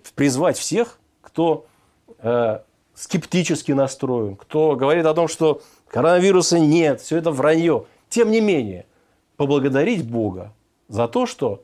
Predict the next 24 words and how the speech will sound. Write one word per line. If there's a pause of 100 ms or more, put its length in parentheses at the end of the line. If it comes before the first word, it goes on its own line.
(140)
ни
Собянина,
ни
Путина,
никого,
ни (160)
даже
врачей,
которые
там
боролись,
помирали, (220)
сто
семнадцать,
наш (200)
друг
Леонид
Болотин
опубликовал
этот
синодик, (260)
а
благодарить
Бога